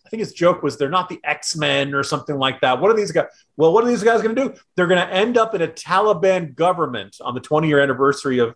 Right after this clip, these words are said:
nine eleven. That's what they're gonna do, Bill Maher." And the other thing is, remember also at that time, we kept hearing, "Bill Bergdahl is one of our guys." And, "Oh, no, he was, you know, uh, he served with honor,"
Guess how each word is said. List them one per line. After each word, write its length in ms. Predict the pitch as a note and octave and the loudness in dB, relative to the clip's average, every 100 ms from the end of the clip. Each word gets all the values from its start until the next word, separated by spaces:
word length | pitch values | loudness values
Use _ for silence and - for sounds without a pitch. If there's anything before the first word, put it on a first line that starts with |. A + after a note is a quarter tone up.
| - | -2
nine 160 | A#2+ | -2
eleven. 320 | A#2 B2 A2 - _ _ _ | 0 0 0 -6 _ _ _
That's 400 | A#2 E3 F3 - | -4 -2 -2 -4
what 120 | C#3+ | -8
they're 120 | B2+ A#2 | -6 -6
gonna 180 | A2+ | -6
do, 180 | G#2 G#2+ | -6 -6
Bill 240 | F#2 G#2 F#2 | -2 -4 -4
Maher." 360 | F2+ F#2 - _ _ _ _ _ _ | -6 -6 -8 _ _ _ _ _ _
And 140 | C#3 C#3+ | -4 0
the 80 | F3 | 4
other 140 | C4+ | 4
thing 140 | A3+ | 4
is, 60 | F#3 | 2
remember 260 | D3+ G#3 F3+ | 0 2 4
also 260 | F#3 F#3 | 4 0
at 60 | E3 | 0
that 160 | D3 | 0
time, 260 | C#3+ B2+ A#2+ | 0 -4 -4
we 80 | B2+ | -4
kept 220 | F3+ - | -4 0
hearing, 260 | A3 B3+ C#3 | 2 2 2
"Bill 220 | E3 F#3 | 2 4
Bergdahl 320 | G3+ A3+ G3 | 2 4 2
is 60 | D3 | 0
one 120 | F3+ | -2
of 80 | E3+ | 0
our 140 | D#3+ | 0
guys." 460 | D3 F#3 F#3+ A#2 G#2+ | 2 2 2 -2 -4
And, 80 | A#2+ | -4
"Oh, 100 | G#3+ | 0
no, 200 | A3 G#3+ | 2 0
he 100 | G#3+ | -2
was, 100 | A3+ | -6
you 80 | |
know, 140 | F3+ D3 - _ _ _ | -6 -8 -12 _ _ _
uh, 360 | B2+ B2+ B2+ C3 | 0 2 4 2
he 80 | C3+ | -2
served 440 | - F#3+ A#3 D#3+ | -2 2 2 4
with 140 | G3+ | 2
honor," 540 | - D#3 G#3 A3 B2 | 2 0 0 0 -2